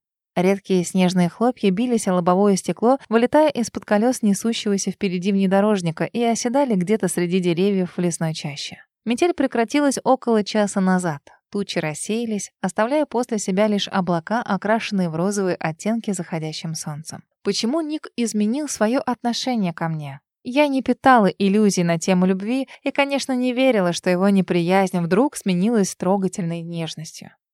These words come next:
Скука? Дружеская симпатия? Сексуальное влечение? Или же до банального пошлая жалость?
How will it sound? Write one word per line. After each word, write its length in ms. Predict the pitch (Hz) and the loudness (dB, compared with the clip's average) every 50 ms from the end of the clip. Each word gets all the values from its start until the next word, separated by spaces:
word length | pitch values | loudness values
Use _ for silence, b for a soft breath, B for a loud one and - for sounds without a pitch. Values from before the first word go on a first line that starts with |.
| _ _ _ | _ _ _
Скука? 680 | - - - - - - 214 269 277 - 277 247 226 - _ _ _ | -16 -14 -14 -14 -6 -2 -2 -2 -2 -4 -8 -8 -8 -10 _ _ _
Дружеская 580 | - 170 190 196 196 190 185 - - - 180 170 | 0 0 2 2 2 0 -2 -4 -2 0 0 0
симпатия? 720 | - - 180 160 160 - 175 180 220 - - 220 202 190 - _ _ _ | 0 -2 -4 -4 -2 -2 0 0 0 -2 -4 -6 -6 -6 -8 _ _ _
Сексуальное 560 | - - 220 - - 247 220 220 214 214 214 | -8 -8 -6 -4 2 2 2 4 4 2 2
влечение? 640 | 202 208 214 202 - - 285 311 294 262 226 202 190 b b | 2 2 0 -2 -2 -4 -4 -2 0 0 0 0 0 b b
Или 180 | 208 220 214 214 | -2 0 2 2
же 260 | 196 214 202 190 - - | 2 2 0 0 0 0
до 140 | 185 185 | -2 0
банального 680 | 175 185 180 180 190 202 196 185 180 170 170 170 165 - _ _ | 4 4 4 6 4 4 4 2 2 2 0 -2 -2 -4 _ _
пошлая 400 | - 185 185 180 - - 180 180 | -4 -4 -4 -4 -2 -2 -2 0
жалость? 460 | 180 208 262 294 247 185 - - _ | 0 0 -2 -2 -4 -8 -10 -12 _